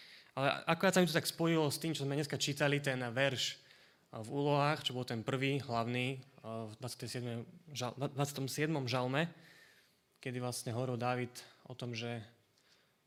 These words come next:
že Boh je jeho pevnosťou a že nemá, nemá sa koho báť, nemá sa čo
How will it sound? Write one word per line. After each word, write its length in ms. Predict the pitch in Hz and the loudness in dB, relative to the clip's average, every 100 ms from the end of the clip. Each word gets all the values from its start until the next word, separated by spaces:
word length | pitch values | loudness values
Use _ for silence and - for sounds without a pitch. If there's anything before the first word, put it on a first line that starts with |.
| - | -16
že 160 | 120 | -8
Boh 160 | 123 127 | -4 -4
je 240 | - 123 | -4 -4
jeho 80 | 120 | -2
pevnosťou 640 | 117 123 123 120 - 120 113 | -2 -2 -2 -2 -4 -4 -4
a 40 | |
že 120 | 110 | -4
nemá, 160 | 123 131 | -4 -4
nemá 240 | 143 139 | -4 -4
sa 80 | 143 | -4
koho 240 | - 135 | -6 -4
báť, 320 | 147 123 143 131 | -4 -4 -6 -8
nemá 160 | 127 | -8
sa 160 | 120 117 | -8 -8
čo 160 | 127 | -8